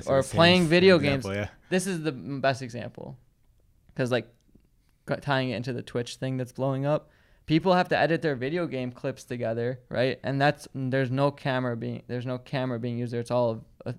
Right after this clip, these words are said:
Speaker 2: game engine camera,
Speaker 1: Mm-hmm.
Speaker 2: which people, like, do montages with and stuff.
Speaker 1: Mm-hmm.
Speaker 2: And so, like, they're completely removed from filmmaking. They just need to use video editing and the video editing softwares to, like,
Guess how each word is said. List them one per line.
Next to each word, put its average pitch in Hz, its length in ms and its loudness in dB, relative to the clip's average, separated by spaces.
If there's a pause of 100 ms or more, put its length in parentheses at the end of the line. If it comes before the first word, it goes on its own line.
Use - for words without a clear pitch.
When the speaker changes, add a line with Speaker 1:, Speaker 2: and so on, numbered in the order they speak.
(520)
Speaker 2:
game 131 380 -2
engine 120 420 -6
camera, 113 540 -4 (240)
Speaker 1:
Mm-hmm. 95 260 -8
Speaker 2:
which 120 180 -6
people, 120 280 -4
like, 101 320 -6
do 120 160 -4
montages 117 680 -4
with 113 200 -8
and 117 100 -8
stuff. 117 420 -4 (400)
Speaker 1:
Mm-hmm. 95 280 -10
Speaker 2:
And 131 280 0
so, 131 280 4
like, 123 240 2 (100)
they're 160 380 6
completely 165 600 0
removed 147 640 0
from 127 240 -8
filmmaking. 120 800 -6 (240)
They 139 140 -2
just 135 200 -4
need 135 280 -2
to 135 60 -4
use 131 220 0
video 127 260 0
editing 120 300 0
and 120 80 -4
the 117 60 -2
video 117 240 0
editing 120 180 -2
softwares 117 680 -6 (360)
to, - 100 -8
like, 110 340 -6